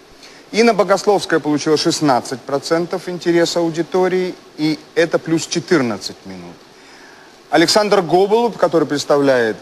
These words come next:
Петра Симоненко, получил шесть процентов, а это шесть минут. И, наконец, Ярослав Давыдович, который представляет действующего президента Украины, получил два процента, это вам две минуты.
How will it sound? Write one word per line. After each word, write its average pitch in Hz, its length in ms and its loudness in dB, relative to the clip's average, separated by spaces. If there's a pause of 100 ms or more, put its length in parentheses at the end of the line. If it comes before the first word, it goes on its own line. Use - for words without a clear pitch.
Петра 123 240 -2
Симоненко, 185 520 0
получил 147 360 0
шесть 131 320 0
процентов, 208 640 -2
а 143 60 -2
это 170 200 -2
шесть 147 400 -2
минут. 113 240 -6 (920)
И, 190 300 2 (120)
наконец, 143 580 0
Ярослав 139 420 2
Давыдович, 127 520 0
который 117 300 -2
представляет 117 760 -2
действующего 127 540 -2
президента 110 520 -8
Украины, 180 540 0
получил 143 420 -2
два 127 240 2
процента, 170 580 -2
это 147 200 0
вам 135 180 -2
две 120 220 0
минуты. 113 420 -4